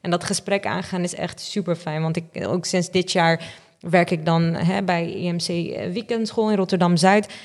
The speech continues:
En dat is dan voor mij eigenlijk ook de eerste keer sinds mijn studentenperiode dat ik uit mijn islamitische bubbel ben, eh, gestapt. Wat overigens ook heel fijn is. Die bubbel van, hè, eh, je islamitische omgeving kan heel erg fijn zijn, maar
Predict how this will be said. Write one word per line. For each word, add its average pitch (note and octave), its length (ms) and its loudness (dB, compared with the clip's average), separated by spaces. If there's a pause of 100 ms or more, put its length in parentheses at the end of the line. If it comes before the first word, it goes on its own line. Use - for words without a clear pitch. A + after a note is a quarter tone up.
(120)
En F3 100 -2
dat F3 140 0
is F3 80 -4
dan F3+ 140 -2
voor F3+ 140 -2
mij F#3 360 0
eigenlijk F#3 340 -4
ook F3+ 140 -2
de E3+ 60 -4
eerste F3+ 360 0
keer F3 180 0
sinds F3 220 0
mijn F3+ 120 2
studentenperiode F3 800 2
dat E3+ 160 -2
ik F3 120 -4
uit F3 200 -2
mijn E3+ 240 0
islamitische E3+ 640 -4
bubbel E3 360 0
ben, D3+ 280 -6
eh, D3+ 160 -6
gestapt. - 500 -6 (160)
Wat - 160 -4
overigens G#3 540 4
ook F3 180 0
heel F#3 220 4
fijn D#3 280 0
is. C3+ 160 -4
Die E3 100 -8
bubbel G3+ 300 6
van, F#3+ 320 2 (300)
hè, G#3+ 180 -2
eh, - 500 -6
je F#3 180 -2
islamitische F#3+ 340 -4
omgeving G3+ 420 -2
kan G3+ 180 2
heel G#3+ 160 4
erg G#3 140 -4
fijn G#3+ 280 -2
zijn, A3 200 -2
maar G3 140 4